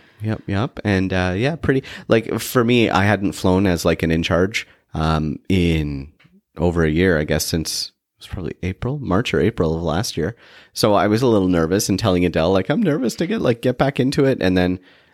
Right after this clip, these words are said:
uh, as soon as you start doing your job, everything just kinda comes back. And it's like, "Okay, yeah, deal with the passengers like this, do boarding like this, do my briefing like this." And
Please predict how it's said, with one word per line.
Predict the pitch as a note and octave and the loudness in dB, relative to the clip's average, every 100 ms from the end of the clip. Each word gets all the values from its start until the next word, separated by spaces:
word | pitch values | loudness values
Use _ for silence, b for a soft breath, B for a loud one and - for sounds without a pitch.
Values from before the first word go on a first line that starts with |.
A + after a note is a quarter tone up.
| b - | b -6
uh, | G2 F2+ E2+ E2 - _ _ _ - | -2 2 2 0 -4 _ _ _ -6
as | F2 | -4
soon | - - A2 | -2 0 2
as | G#2 G2+ | 2 0
you | G2 F2+ F2 F#2+ _ _ _ _ _ _ _ _ _ _ _ _ _ - | -2 -2 -4 -10 _ _ _ _ _ _ _ _ _ _ _ _ _ -10
start | - - - G2 D3+ - - _ _ G2 G2 | -8 -4 0 0 0 -8 -20 _ _ -20 -4
doing | C3 C3 B2+ | 2 2 4
your | A#2+ | 2
job, | A#2+ A2+ A2+ | 2 2 2
everything | F#2 F#2 F#2+ | 0 0 -2
just | F2+ - | -2 -4
kinda | F2+ | -6
comes | E2+ E2 - | -4 -6 -4
back. | D2 G1+ - | -4 -6 -8
And | B1+ | -12
it's | D#2 | -8
like, | D#2 | -6
"Okay, | G2 - G#2+ G2 | -4 0 0 2
yeah, | F#2+ G2 B B B B _ - - _ | 0 -2 B B B B _ -20 -20 _
deal | G2 F#2 | 0 0
with | |
the | - | 0
passengers | G#2 F#2 E2+ - | -2 -4 -6 -8
like | - - | -8 0
this, | A#2+ A#2 A2+ A2+ - | 2 2 2 0 -4
do | - F#2+ | -6 -4
boarding | E2 F2+ E2 E2+ | 0 0 2 -2
like | D2 - | -4 -2
this, | B2 A#2+ A#2 A2+ A2+ | 2 2 2 0 -2
do | - G2 | -4 -4
my | F2 | -4
briefing | D#2+ F#2 - F2 | -2 -4 -4 -10
like | D#2+ - | -8 -2
this." | A#2+ A#2+ A2+ G#2+ | 2 2 0 -2
And | F2 | -8